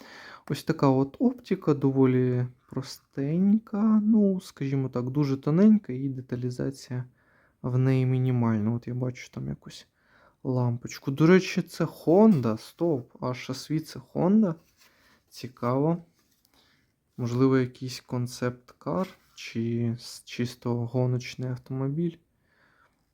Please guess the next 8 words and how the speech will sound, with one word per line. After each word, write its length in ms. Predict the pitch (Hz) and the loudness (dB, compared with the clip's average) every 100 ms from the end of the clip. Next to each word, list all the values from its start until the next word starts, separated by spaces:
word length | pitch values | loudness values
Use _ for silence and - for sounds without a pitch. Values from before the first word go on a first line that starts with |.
| _ | _
Треба 280 | - 123 123 | -4 -2 0
буде 280 | 123 127 127 | 0 -2 -4
подивитись, 720 | 139 139 151 202 - - - | -6 -2 0 0 -2 -12 -6
можливо, 340 | 117 123 135 | -2 0 2
ви 140 | 139 185 | 2 2
напишете, 540 | 196 196 185 175 175 | 0 -4 -8 -8 -6
якщо 360 | 170 165 - 160 | -6 -6 -8 -4
знаєте. 540 | 160 160 160 156 | -2 -2 -4 -6